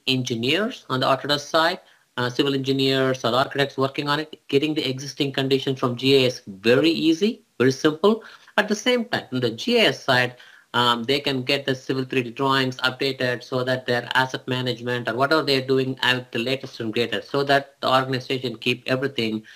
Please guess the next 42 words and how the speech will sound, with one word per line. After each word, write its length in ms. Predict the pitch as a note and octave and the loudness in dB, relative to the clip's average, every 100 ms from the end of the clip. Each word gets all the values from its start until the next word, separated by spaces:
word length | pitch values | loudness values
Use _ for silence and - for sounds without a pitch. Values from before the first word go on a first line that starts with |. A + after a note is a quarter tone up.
| - - _ | -20 -20 _
uh, 220 | G#2+ G#2 - | 2 2 2
updated 580 | B2+ - - A#2 F2+ E2+ - | 0 0 -2 -2 -4 -12 -10
in 140 | G#2 | -8
one 200 | G#2 G#2+ | -4 -6
shot. 360 | G#2 - G2 - - - - - | -6 -4 -4 -4 -16 -20 -20 -10
So 260 | - E3+ | 0 2
we 240 | D#3+ D#3+ E3 | 2 0 0
add 240 | F#3 G#3+ | -2 -2
something 280 | G#3 F#3+ F#3+ | -2 -4 -2
called 200 | E3+ C#3 | -2 -2
Connector 400 | - E3+ E3+ E3 | -2 -2 0 -2
for 100 | C#3+ | 0
ArcGIS. 720 | C3+ C3+ C#3+ C3 B2+ B2+ B2+ _ | 0 0 0 0 0 -2 -4 _
It's 280 | B2+ B2 - | -4 -4 -6
still 340 | - - E3 E3 | -8 2 4 4
running 340 | D#3+ D#3+ C3+ | 2 0 -4
great 400 | A#2 D3 E3 E3 | 0 2 2 0
and 300 | A#2+ A#2+ A#2+ A2 | 0 2 0 0
there's 180 | C3+ | -2
a 40 | C3 | 0
lot 200 | B2+ C3+ | -2 -2
of 120 | C3 | -2
capabilities 640 | C#3 C3+ C3 C3 C3+ C3 - | -2 0 0 0 2 0 -2
added 360 | C3 C3+ C3+ C3 | 0 2 2 0
in 140 | B2 | -2
the 100 | A#2+ | -4
past 320 | A#2 C3 C3 | 0 0 0
releases. 500 | C#3 C#3+ D3+ D#3+ D#3 - _ - - - | -4 -4 -2 -2 -2 -8 _ -20 -18 -10
Uh, 180 | A#2+ B2 | -8 -2
that 160 | C#3+ F#3+ | 2 2
is 160 | A3 | 2
one 260 | C#3 D#3 D#3+ | 0 0 0
thing 140 | D#3+ | 0
I 80 | C#3 | 0
would 160 | C3+ C3 | 0 -2
say. 280 | - C#3+ C3 | -4 -4 -4
It's 140 | B2+ | -4
one 160 | C3+ C#3 | -4 -4
of 60 | |
the 80 | C3+ | -6
hidden 380 | B2+ D#3+ D#3 C3+ | -2 0 0 2
one. 400 | C3 C3 B2+ | 2 2 0